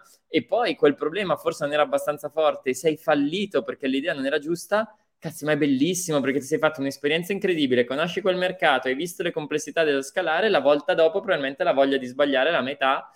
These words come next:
e quindi riesci più facilmente ad avere successo.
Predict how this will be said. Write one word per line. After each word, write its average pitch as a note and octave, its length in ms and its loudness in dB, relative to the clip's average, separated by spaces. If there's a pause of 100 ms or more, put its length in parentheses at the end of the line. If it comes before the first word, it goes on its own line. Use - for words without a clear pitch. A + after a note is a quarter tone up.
(200)
e - 160 2
quindi C#3 320 0
riesci B2 280 -2
più A#2+ 120 -6
facilmente A#2 520 -2
ad C#3+ 60 2
avere G#2+ 200 0
successo. G#2 720 -4